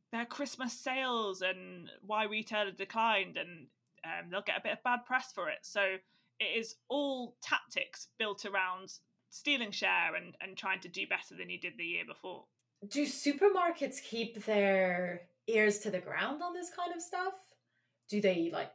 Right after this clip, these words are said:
Speaker 2: spot these trends and then decide, you know what, we're gonna really, like, back this?
Speaker 1: Go after. Yeah, for sure, for sure. So again, that whole piece of stealing market share, it's all, and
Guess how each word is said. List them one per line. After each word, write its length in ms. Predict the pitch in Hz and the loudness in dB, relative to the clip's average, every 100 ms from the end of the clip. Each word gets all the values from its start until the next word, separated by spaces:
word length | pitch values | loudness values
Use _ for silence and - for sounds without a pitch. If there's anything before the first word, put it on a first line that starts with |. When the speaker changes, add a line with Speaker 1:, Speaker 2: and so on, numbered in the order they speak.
| _ | _
Speaker 2:
spot 640 | - - - 190 285 359 - _ _ | -8 -8 -4 0 0 0 -8 _ _
these 300 | 339 339 330 | -2 0 0
trends 400 | - 370 370 339 | 2 4 4 2
and 180 | - 180 | 0 0
then 280 | 185 175 170 | 0 -2 -4
decide, 640 | 170 - 180 175 165 156 151 - _ _ _ | -4 -2 -2 0 -2 -6 -10 -18 _ _ _
you 100 | 185 | 0
know 140 | 180 175 | 0 4
what, 180 | 185 - | 4 4
we're 100 | 180 | 0
gonna 160 | 170 | -2
really, 260 | 165 170 165 | -2 -4 -4
like, 300 | 160 - - _ _ - | -6 -8 -18 _ _ -2
back 300 | - - - | -2 -2 0
this? 240 | 415 440 | 2 4
Speaker 1:
Go 80 | 226 | 4
after. 560 | 254 226 - - 139 - - - - | 8 8 6 -4 -10 -10 -14 -20 -2
Yeah, 220 | 370 415 | 4 4
for 160 | 320 277 | 4 -2
sure, 520 | - 370 226 156 - | 0 2 2 0 -4
for 80 | 208 | -6
sure. 300 | - 277 175 | -2 0 0
So 180 | - 226 214 196 - - - | -2 0 2 0 -4 -8 -6
again, 280 | 233 247 208 - | -2 -4 -4 0
that 160 | 262 - | 0 2
whole 240 | 247 240 | 2 0
piece 240 | 240 226 196 | -2 -6 -6
of 80 | |
stealing 360 | - 226 202 190 | -6 -2 -2 -2
market 360 | 190 185 - - | -2 -4 -4 -4
share, 320 | 220 196 180 | 2 2 0
it's 160 | - | -4
all, 160 | 220 208 | -6 -2
and 280 | - 185 180 | -2 -4 -10